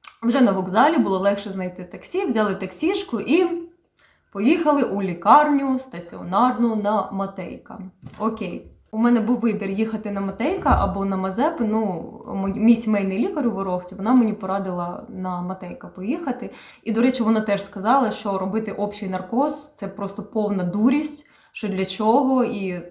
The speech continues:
ну, це, це неадекватно якось було, знаєте.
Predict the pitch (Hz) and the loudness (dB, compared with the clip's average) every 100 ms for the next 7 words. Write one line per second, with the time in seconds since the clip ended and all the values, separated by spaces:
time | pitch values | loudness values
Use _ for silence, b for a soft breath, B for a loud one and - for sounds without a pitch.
0 | - - 226 214 - 190 180 - 254 254 | -16 -8 -4 -4 -4 -6 -8 -4 2 4
1 | 226 233 202 180 180 175 175 175 175 226 | 4 0 0 -2 -2 -8 -8 -10 -8 -4
2 | 302 190 180 180 190 208 190 | -2 -4 -6 -8 -8 -8 -12